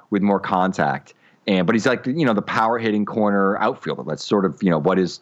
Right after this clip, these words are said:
persona is, which is similar to Rooker. They're different players, but I think the baseline skill of, like, you know, what they project out to be, he's just a better version of that. And, uh, another guy that I think is in the conversation within that top ten, you know, uh, with first year player drafts that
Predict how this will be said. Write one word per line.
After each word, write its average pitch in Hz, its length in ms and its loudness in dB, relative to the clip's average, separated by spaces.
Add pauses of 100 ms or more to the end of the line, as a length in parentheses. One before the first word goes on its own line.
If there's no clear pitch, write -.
(120)
persona 104 380 2
is, 82 200 0
which 73 180 -8
is - 80 -6
similar 90 280 2
to 78 60 0
Rooker. 80 460 2 (180)
They're 110 100 0
different 92 300 0
players, 95 460 2
but 82 340 -2 (220)
I 107 60 2
think 104 160 2
the 101 60 2
baseline 98 640 2
skill 98 360 2
of, 85 100 -2
like, 85 200 0
you 95 60 2
know, 87 100 2
what 90 340 0
they 87 120 2
project 80 380 -2
out 90 220 0
to 87 80 -2
be, 90 460 2 (320)
he's 120 140 2
just 113 140 0
a 113 60 4
better 101 200 2
version 98 360 0
of 73 60 -2
that. 71 280 -2
And, 78 400 0
uh, 78 380 2
another 139 240 4
guy 131 180 0
that 113 140 2
I 98 60 0
think 107 140 -4
is 107 100 -2
in 101 60 2
the 95 80 0
conversation 92 720 0
within 85 220 2
that 82 200 0
top - 280 -2
ten, 90 460 0 (360)
you 113 100 4
know, 85 380 0
uh, 85 200 2
with 85 220 -2
first 95 240 0
year 90 80 2
player 92 300 2
drafts 76 380 0
that 78 320 0